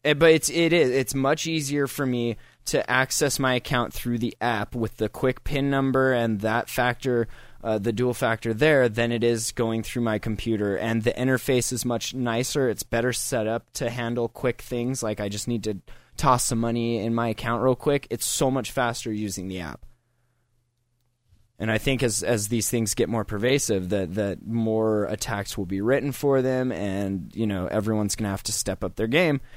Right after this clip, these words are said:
and there's gonna be that fledgling group left behind who is just constantly having the worst time of their life with their Android or I O S device. Because no one showed them.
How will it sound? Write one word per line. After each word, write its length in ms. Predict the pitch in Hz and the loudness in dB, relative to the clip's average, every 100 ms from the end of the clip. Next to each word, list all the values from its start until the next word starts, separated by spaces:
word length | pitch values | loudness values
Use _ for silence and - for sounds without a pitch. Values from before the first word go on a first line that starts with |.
| - | -6
and 100 | 110 | -2
there's 220 | 104 98 98 | 0 -2 -2
gonna 280 | 98 104 | -2 0
be 260 | 98 127 139 | 0 2 4
that 240 | 117 113 | 2 0
fledgling 840 | - - 113 117 127 127 147 147 143 | -4 -10 -2 2 2 0 -2 0 2
group 320 | 175 180 135 | 2 2 0
left 480 | 107 113 131 - - | 0 0 -2 -4 2
behind 840 | 156 185 190 160 143 135 135 120 | 4 4 4 4 4 2 0 -2
who 220 | 117 110 | -2 0
is 200 | 110 107 | -2 -4
just 400 | - 113 113 - | -2 -2 -2 -6
constantly 800 | - 131 127 139 143 - 135 135 | -10 -2 0 0 0 -2 0 0
having 360 | 127 127 127 110 | 2 2 2 2
the 100 | 110 | 0
worst 600 | 104 98 113 123 - - | -2 0 4 4 2 0
time 260 | 143 131 127 | 2 2 2
of 120 | 117 | 2
their 180 | 123 120 | 4 6
life 460 | 123 123 101 - | 4 4 0 -2
with 280 | 107 104 - | -2 -4 -4
their 240 | 104 104 98 | -2 0 0
Android 580 | 104 104 - 135 120 | 0 0 4 6 6
or 340 | 117 110 95 - | 2 0 0 -4
I 240 | 101 98 | -4 -4
O 200 | 76 87 | -4 -4
S 280 | 78 135 - | -2 -2 -2
device. 600 | - 82 85 76 110 - - _ _ _ _ _ _ _ _ _ _ | -4 -4 -6 -6 -8 -10 -20 _ _ _ _ _ _ _ _ _ _
Because 240 | - 214 202 | -2 2 4
no 100 | 220 | 4
one 160 | 190 | 2
showed 440 | 147 - 120 123 107 | 0 0 0 0 -2
them. 280 | 92 98 | -4 -6